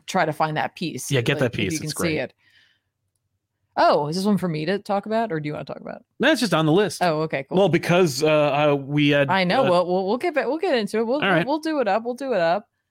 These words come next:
Speaker 1: Um, oh my gosh. I didn't get a chance to look at any of these beforehand. I'm, I'm gonna do a, let's do it live.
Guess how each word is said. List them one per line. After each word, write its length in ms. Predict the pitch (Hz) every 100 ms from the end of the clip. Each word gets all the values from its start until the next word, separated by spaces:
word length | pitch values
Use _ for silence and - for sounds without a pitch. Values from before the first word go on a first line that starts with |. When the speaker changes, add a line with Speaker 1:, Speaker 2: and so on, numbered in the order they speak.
| _ _ -
Speaker 1:
Um, 640 | 180 196 196 202 208 196 -
oh 80 | 185
my 140 | 127
gosh. 640 | 147 143 131 110 - - -
I 100 | 180
didn't 160 | 240 277
get 80 | 233
a 40 |
chance 220 | 226 190
to 60 | 180
look 80 | 156
at 60 |
any 180 | 160 156
of 80 | 143
these 380 | 123 - - - -
beforehand. 560 | 151 151 143 87 - -
I'm, 80 | 165
I'm 80 | -
gonna 80 | 190
do 160 | 190 190
a, 180 | 180 -
let's 160 | - 175
do 80 | 196
it 40 |
live. 220 | 160 131